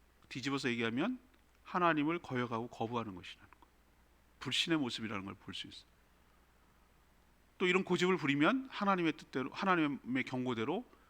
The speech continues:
큰 고통과 어려움에, 예, 빠질 수 있다라는 것을 우리에게 가르쳐줘요.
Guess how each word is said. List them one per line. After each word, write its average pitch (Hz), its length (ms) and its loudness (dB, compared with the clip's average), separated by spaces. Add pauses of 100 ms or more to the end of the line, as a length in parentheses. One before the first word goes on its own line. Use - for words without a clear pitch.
(160)
큰 - 300 0
고통과 156 640 0 (360)
어려움에, 151 920 2 (580)
예, 123 80 -12 (140)
빠질 151 300 -6
수 - 200 -6
있다라는 110 540 0
것을 95 240 -10
우리에게 104 300 -6
가르쳐줘요. 104 500 -16